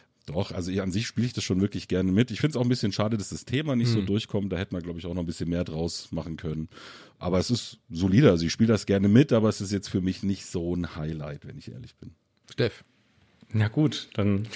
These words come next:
Speaker 3: sag ich's halt
Speaker 2: <laughs>
Speaker 3: auch, denn ich sag's ungern, aber ich kann mich Nico anschließen. Ich hab genau die gleichen Beobachtungen gemacht. Ich hab's am Anfang lieber gespielt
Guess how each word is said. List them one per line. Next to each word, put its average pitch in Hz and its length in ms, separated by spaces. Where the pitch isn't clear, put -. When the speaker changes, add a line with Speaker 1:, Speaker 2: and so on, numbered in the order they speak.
Speaker 3:
sag - 240
ich's 139 160
halt 92 140
Speaker 2:
<laughs> - 20
Speaker 3:
auch, 151 340
denn 113 240
ich - 240
sag's - 220
ungern, 151 320
aber 110 160
ich 110 100
kann 131 300
mich 127 140
Nico 131 260
anschließen. 120 640
Ich 117 120
hab - 160
genau 123 240
die 147 80
gleichen 135 300
Beobachtungen 123 420
gemacht. 113 360
Ich 131 140
hab's 143 140
am 127 120
Anfang 170 540
lieber 190 300
gespielt 170 640